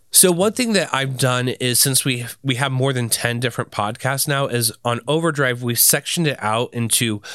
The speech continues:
contractor-hosted podcast and business advice podcast. So, um,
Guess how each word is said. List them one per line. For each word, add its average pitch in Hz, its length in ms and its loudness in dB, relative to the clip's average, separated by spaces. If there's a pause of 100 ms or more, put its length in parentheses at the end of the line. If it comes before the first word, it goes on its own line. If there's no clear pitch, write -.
(220)
contractor-hosted 151 1200 -2
podcast 151 680 -2 (240)
and 120 300 -2
business 135 460 2
advice 104 400 -2
podcast. 90 760 -4 (340)
So, 135 680 4
um, 110 480 -2